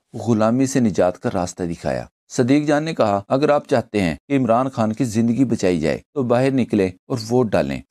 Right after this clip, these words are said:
वोट की पर्ची इमरान खान की जिंदगी और मौत का मसला है।" इरशाद भट्टी ने ट्वीट किया, "ये कैसा केस था?" जज इतराज ज़दा, ट्रायल इतराज ज़दा। इमरान खान, शाह महमूद कुरैशी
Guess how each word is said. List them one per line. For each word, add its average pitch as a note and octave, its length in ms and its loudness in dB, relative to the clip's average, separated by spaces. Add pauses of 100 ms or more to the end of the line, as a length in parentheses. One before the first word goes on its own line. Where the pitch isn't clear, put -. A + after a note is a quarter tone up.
(100)
वोट D#3 240 2
की E3+ 120 0
पर्ची A2+ 580 0
इमरान C3 380 0
खान A#2+ 200 -2
की C#3 140 0
जिंदगी A#2+ 480 0
और C#3 100 2
मौत A2+ 280 0
का A2+ 120 -4
मसला E2+ 320 -4
है।" C2+ 140 -6 (140)
इरशाद C3+ 320 2
भट्टी D3 280 -2
ने D3 80 0
ट्वीट B2+ 280 0
किया, F2+ 340 0 (120)
"ये E3+ 120 2
कैसा B2+ 380 0
केस A2+ 280 0
था?" - 260 -6 (140)
जज C3 260 2
इतराज G2 360 0
ज़दा, D#2+ 360 -4 (140)
ट्रायल B2+ 280 0
इतराज G#2 340 0
ज़दा। F2 440 -6
इमरान C3 360 2
खान, B2+ 420 -2
शाह C3 240 2
महमूद A#2+ 320 0
कुरैशी E2 520 -2